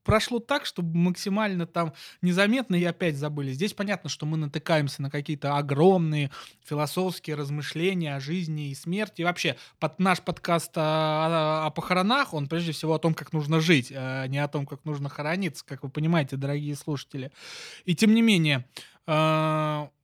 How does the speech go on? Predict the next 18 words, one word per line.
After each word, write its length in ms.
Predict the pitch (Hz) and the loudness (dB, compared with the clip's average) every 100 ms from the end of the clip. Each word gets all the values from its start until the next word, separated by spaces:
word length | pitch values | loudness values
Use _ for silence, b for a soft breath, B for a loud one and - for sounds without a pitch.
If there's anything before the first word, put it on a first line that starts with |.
| - | -20
м, 100 | 214 | -16
м, 180 | 226 214 _ - | -14 -14 _ 2
интересен-, 1000 | 190 175 208 220 - 202 190 185 185 180 | 2 4 2 2 0 -2 0 0 -2 -2
интересны 480 | 185 170 196 196 190 | -2 -2 -2 -2 -2
маркетинговые 1000 | 180 170 180 156 151 143 139 139 139 135 | -2 -2 -4 -4 -4 -4 -4 -4 -6 -6
ходы. 380 | - 156 143 135 | -4 -4 -2 -4
Вот 200 | 143 - | -6 -6
при 120 | 180 | -2
таком 360 | 175 214 226 175 | 2 2 2 0
отношении 600 | - 160 - 180 156 143 | 0 -2 -2 -2 -2 -2
в 80 | |
России 360 | 147 160 - 170 | -2 -2 -4 -6
к 60 | 139 | -6
смерти, 640 | 208 285 370 - 131 123 _ _ _ | -4 -4 -4 -10 -12 -12 _ _ _
пренебрежительному, 1160 | 156 180 175 170 170 196 - 147 135 131 127 127 | 0 2 2 0 0 -2 -4 -8 -8 -8 -12 -12
отталкивающему, 1300 | 160 - 170 151 139 127 127 120 120 - 123 120 117 | -12 -4 -2 -2 -4 -12 -12 -12 -14 -14 -16 -16 -18
вот, 240 | 120 - _ B B B B B B B B - | -20 -20 _ B B B B B B B B -12
а, 720 | 156 143 143 147 143 139 143 | -8 -4 -4 -4 -4 -6 -8